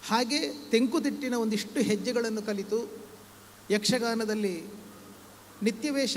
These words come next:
ಬಾಲಗೋಪಾಲ ಪೀಠಿಕಾಸುರಿ ವೇಷವನ್ನು ಮಾಡುತ್ತಿದ್ದಂತಹ ನಾನು ಏನು ಆ ತಾಯಿ ಅನುಗ್ರಹದಿಂದ ಪ್ರಥಮ ಬಡಗುತಿಟ್ಟಿನ ಯಾವ ಹೆಜ್ಜೆಗಳು ಗೊತ್ತಿಲ್ಲದೆ ಬಂದು ನಿಂತದ್ದು ಎಲ್ಲಿಗೆ ಕೇಳಿದರೆ ನಾನು ಮಂದಾರ್ತಿಯ ನೆಲಕ್ಕೆ.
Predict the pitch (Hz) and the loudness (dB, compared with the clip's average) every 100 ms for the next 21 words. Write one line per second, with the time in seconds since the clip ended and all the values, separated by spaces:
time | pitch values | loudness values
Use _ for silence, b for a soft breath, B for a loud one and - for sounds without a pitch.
0 | 240 185 208 214 220 214 214 214 202 208 | 0 2 2 4 2 0 0 0 0 0
1 | 220 208 202 208 202 208 196 190 185 202 | 0 0 4 4 4 2 0 -2 -2 -4
2 | 190 190 185 175 180 202 320 - - - | -4 -6 -8 -6 -4 -4 -4 -8 -16 -18
3 | - - - - - - - - 202 254 | -20 -20 -20 -20 -20 -20 -20 -8 2 4
4 | 311 285 233 - 233 254 285 269 262 - | 6 6 4 6 6 8 8 6 4 2
5 | 226 226 233 226 - 226 226 294 277 202 | 0 0 -2 -2 0 -2 2 2 2 2
6 | 220 277 254 233 247 220 214 247 269 269 | 4 2 0 -2 0 2 2 2 2 4
7 | 196 202 196 285 294 285 262 247 240 226 | 4 2 4 6 6 4 0 0 2 4
8 | 208 240 277 254 220 233 208 220 214 214 | 4 2 2 2 0 -2 0 2 2 0
9 | 202 202 220 220 196 190 208 214 208 185 | 0 -2 0 2 2 2 0 0 0 0
10 | 175 202 196 | 0 0 -2